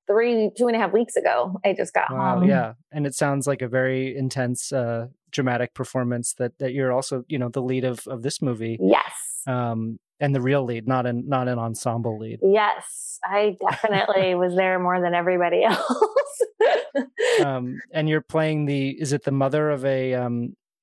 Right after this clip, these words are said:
Speaker 2: a kid who's killed in a shooting, or?
Speaker 1: Yes.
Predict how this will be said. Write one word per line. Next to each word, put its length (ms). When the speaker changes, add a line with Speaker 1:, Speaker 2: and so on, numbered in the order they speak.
Speaker 2:
a 380
kid 160
who's 220
killed 300
in 100
a 100
shooting, 500
or? 340
Speaker 1:
Yes. 800